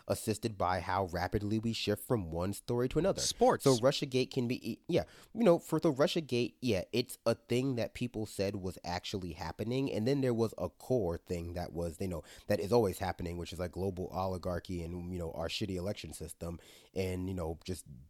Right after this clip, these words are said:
Speaker 1: geopolitics in the digital age. Uh, and then there's, like, the bigger story people made out of it, and then there's, like, the role that story plays in people's lives. Like, some people just needed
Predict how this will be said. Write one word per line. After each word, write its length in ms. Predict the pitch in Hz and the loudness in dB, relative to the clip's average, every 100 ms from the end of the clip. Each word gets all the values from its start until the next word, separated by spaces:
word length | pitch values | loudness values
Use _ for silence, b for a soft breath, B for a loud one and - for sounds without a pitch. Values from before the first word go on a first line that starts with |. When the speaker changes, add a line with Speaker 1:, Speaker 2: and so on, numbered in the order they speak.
| - - | -18 -12
Speaker 1:
geopolitics 840 | 87 101 123 131 196 165 113 101 - | -6 2 2 4 4 4 2 0 -2
in 80 | 95 | -4
the 80 | |
digital 320 | 98 101 117 - | -4 -4 -2 0
age. 340 | 175 101 90 B B B - | 2 0 -4 B B B 4
Uh, 360 | 127 120 117 - | 6 6 2 0
and 220 | 143 135 139 | 0 2 4
then 200 | 160 151 | 2 2
there's, 280 | 139 127 | 0 0
like, 180 | 123 110 - | -2 -4 -4
the 200 | 107 95 | -2 -2
bigger 360 | 95 110 113 | 0 0 0
story 280 | - 110 104 | -2 -2 -2
people 240 | 101 95 | -4 -8
made 200 | 92 139 | -2 0
out 100 | 107 101 | 2 0
of 140 | 104 | -2
it, 40 | |
and 100 | 135 | 0
then 180 | 143 156 | 0 0
there's, 220 | 143 147 | 0 0
like, 220 | 147 - - | -2 -4 -2
the 100 | 117 | 0
role 360 | 85 92 110 | 0 0 2
that 200 | 107 110 | 0 -2
story 340 | - 95 95 110 | -2 -2 0 -2
plays 480 | - 87 92 107 | -2 -2 0 0
in 140 | 90 104 | -2 -2
people's 480 | 104 - 120 120 - | -4 -2 -4 -2 0
lives. 340 | 185 78 - B B B | 0 0 -8 B B B
Like, 140 | 107 107 | 2 2
some 200 | 113 123 | 2 0
people 360 | 139 139 147 | -2 -2 -4
just 300 | 110 - 104 | -2 -4 -2
needed 340 | 90 90 104 | -2 -2 -2